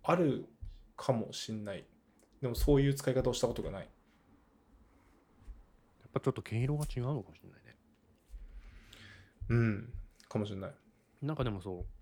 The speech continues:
Speaker 2: あの、今でもそう、あの、言ってたみたいに、ユーアールエル貼ってっていうのは逆に良さでもあ-、なんかあっ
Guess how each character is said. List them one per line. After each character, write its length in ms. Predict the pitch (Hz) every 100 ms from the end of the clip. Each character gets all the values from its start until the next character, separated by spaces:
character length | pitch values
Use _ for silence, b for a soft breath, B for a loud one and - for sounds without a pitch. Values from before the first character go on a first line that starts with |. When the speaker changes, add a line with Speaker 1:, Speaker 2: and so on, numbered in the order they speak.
| 127
Speaker 2:
あ 80 |
の、 300 | 98 98 95
今 240 | 135 190 151
で 80 | 120
も 140 | 107 - - -
そ 160 | 110
う、 80 | 101 _ _ _ _ _
あ 80 | 127
の、 60 | 107
言 100 | 104
っ 20 |
て 120 | -
た 100 | 101
み 100 | 92
た 140 | 92 90
い 40 |
に、 320 | 92 95 87 - _ _ _ _ _ _ _ _ -
ユ 200 | 143 170
ー 40 |
ア 40 |
ー 20 | 185
ル 100 | 190
エ 40 |
ル 60 | 127
貼 80 | 101
っ 40 |
て 140 | -
っ 40 | 107
て 160 | -
い 40 | 98
う 40 |
の 60 | 90
は 80 | 87
逆 220 | 90 113
に 80 | 107
良 120 | 135
さ 160 | -
で 100 | 92
も 160 | 85 85
あ-、 20 | - _ _ _ -
な 80 | 95
ん 20 |
か 120 |
あ 20 |
っ 20 | 92